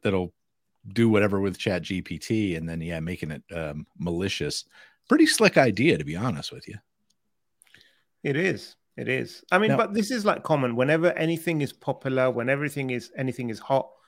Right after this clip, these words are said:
Speaker 2: on the rise, you're gonna see people, you know, try to turn that into, like, some sort of download this extension or click on this link or, you know, buy this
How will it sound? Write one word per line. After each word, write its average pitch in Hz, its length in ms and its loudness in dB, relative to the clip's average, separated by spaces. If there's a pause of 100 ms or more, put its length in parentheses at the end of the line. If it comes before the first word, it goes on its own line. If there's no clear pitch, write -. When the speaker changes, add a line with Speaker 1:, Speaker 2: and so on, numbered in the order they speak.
(480)
Speaker 2:
on 131 140 0
the 120 120 0
rise, 127 640 2
you're 120 160 -2
gonna 123 240 -2
see 120 240 -4
people, 117 580 -4 (560)
you 123 120 -4
know, 110 160 -4
try 120 260 -6
to 120 240 -6
turn 117 300 -6
that 113 180 -8
into, 117 260 -10
like, 110 220 -8
some 117 240 -8
sort - 320 -10
of - 120 -20 (1600)
download 135 520 6
this 156 600 2
extension 156 1000 4
or 123 300 0
click - 240 -2
on 127 100 0
this 113 220 -4
link 160 560 4
or, 113 300 0 (1040)
you 160 120 4
know, 135 100 4
buy 131 280 0
this 127 220 -6